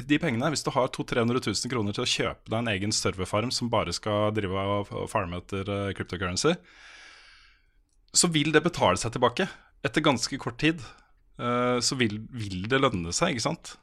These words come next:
Eh, så det er bare den inngangssummen som gjør at folk, eh, som har de pengene, gjør det, ikke sant? Og så lenge det er tilfellet,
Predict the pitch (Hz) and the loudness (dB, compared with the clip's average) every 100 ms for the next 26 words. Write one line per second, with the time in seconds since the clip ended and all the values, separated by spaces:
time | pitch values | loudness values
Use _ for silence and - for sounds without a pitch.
0 | _ - 120 113 131 131 127 117 123 120 | _ -6 -4 0 2 4 4 2 -2 -4
1 | 90 95 - 101 95 127 - 113 104 - | -4 -2 0 0 0 -2 -2 0 -2 -2
2 | 107 90 - - - - 101 101 101 101 | -4 -4 -8 -16 -14 -6 0 2 4 4
3 | 101 101 101 101 104 _ _ _ _ - | 2 2 0 -2 -8 _ _ _ _ -4
4 | 98 90 82 92 98 107 85 127 147 139 | -2 0 -2 -4 0 0 2 0 0 -6
5 | 160 - _ - - 123 151 143 107 123 | -8 -16 _ -20 -4 -2 2 2 2 2
6 | 117 110 113 139 - 101 135 | 2 2 0 -2 0 0 0